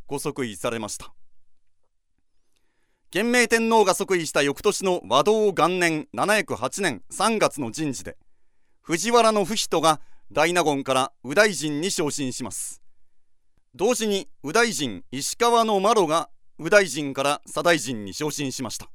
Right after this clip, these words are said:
しかし、石川の麻呂は六十九歳の老人でした。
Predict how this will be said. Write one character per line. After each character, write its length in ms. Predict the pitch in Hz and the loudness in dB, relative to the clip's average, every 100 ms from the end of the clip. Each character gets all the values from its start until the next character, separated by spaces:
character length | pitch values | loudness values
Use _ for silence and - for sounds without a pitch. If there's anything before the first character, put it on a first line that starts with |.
| - - - - | -20 -20 -20 -18
し 120 | - - | -6 0
か 100 | 233 | 0
し、 200 | - - - - - | -2 -10 -18 -16 -8
石 220 | 143 - | -6 0
川 180 | 226 220 | 2 2
の 80 | |
麻 140 | 220 214 | 2 4
呂 100 | 170 | 4
は 180 | 135 - - - - - - - - | 2 -2 -16 -20 -20 -20 -20 -20 -10
六 280 | 120 170 247 | -4 -2 -2
十 260 | 220 262 247 | -2 -2 -4
九 220 | 262 247 | -4 -2
歳 180 | 180 139 | 0 0
の 100 | 110 | -2
老 180 | 123 165 | -2 -2
人 200 | 180 160 | -4 -4
で 100 | 156 | -4
し 60 | |
た。 160 | - | -8